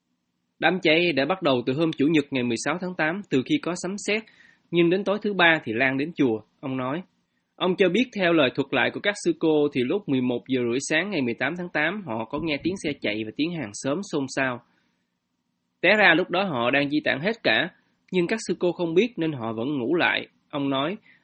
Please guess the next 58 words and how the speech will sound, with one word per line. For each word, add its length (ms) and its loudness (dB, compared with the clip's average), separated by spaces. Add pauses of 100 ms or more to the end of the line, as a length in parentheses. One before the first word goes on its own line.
và 200 2
cho 100 6
biết 220 -2
lệnh 220 2
di 180 0
tản 200 4
đã 80 -2
được 160 -2
đưa 160 0
ra 100 0
lúc 140 -4 (100)
tám 220 0
giờ 120 2 (100)
sáng 200 -4
cùng 180 0
ngày, 200 0 (300)
nhưng 260 0
vì 160 2
các 120 -4 (100)
sư 120 0
cô 180 2
không 200 -4
biết 140 -2
tiếng 120 -6
Anh 280 -4
nên 260 -4
không 260 -6
nắm. 300 -4 (580)
Cho 140 6
đến 240 4
hai 220 6
giờ 120 2 (120)
sáng 180 0
ngày 100 0
hôm 140 -4 (100)
sau, 260 -4 (440)
các 140 0 (120)
sư 140 0
cô 140 2
thức 220 -6
giấc 140 -2 (140)
thì 260 0
thấy 120 -2
lửa 200 0
đã 100 2 (100)
sáng 160 -6
rực 160 -2
lên 160 0
rồi. 200 0 (480)
Lúc 180 -8
đó 320 -2
các 160 -8
sư 140 0
cô 200 0
lái 180 2
xe 200 -2
bỏ 180 -4
chạy. 320 -2